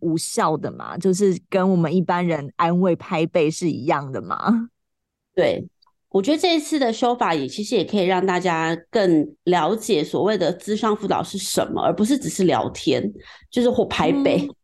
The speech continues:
Speaker 1: 对啊。
Speaker 2: 就是大家可能会认为就是，啊，就是，就那个是类似我们所谓的那种志工，可能他就是在旁边给予温暖、旁边的陪伴。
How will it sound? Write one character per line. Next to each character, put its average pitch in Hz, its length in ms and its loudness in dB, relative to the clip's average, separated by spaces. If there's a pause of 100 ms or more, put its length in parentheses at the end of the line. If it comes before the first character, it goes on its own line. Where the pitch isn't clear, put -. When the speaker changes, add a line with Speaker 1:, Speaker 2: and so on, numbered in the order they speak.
(260)
Speaker 1:
对 240 160 2
啊。 247 160 2 (640)
Speaker 2:
就 381 100 4
是 403 60 4
大 392 160 2
家 392 60 2
可 320 80 2
能 262 100 4
会 330 60 4
认 330 160 4
为 262 80 2
就 285 80 2
是， 294 40 4
啊， 269 200 2
就 262 180 0
是， 269 220 -2 (120)
就 294 200 2
那 339 120 6
个 285 120 4
是 277 300 0 (220)
类 254 160 4
似 240 220 2
我 - 100 2
们 147 180 0
所 143 160 -2
谓 180 120 2
的 151 160 0
那 185 140 2
种 - 280 -2 (140)
志 185 220 0
工， 175 120 2
可 202 100 2
能 202 100 4
他 294 100 2
就 302 80 4
是 330 80 4
在 320 100 4
旁 233 160 0
边 247 140 2
给 220 140 2
予 202 40 6
温 208 320 4
暖、 185 240 2 (140)
旁 196 180 0
边 226 120 2
的 208 80 2
陪 - 320 -4
伴。 - 280 -4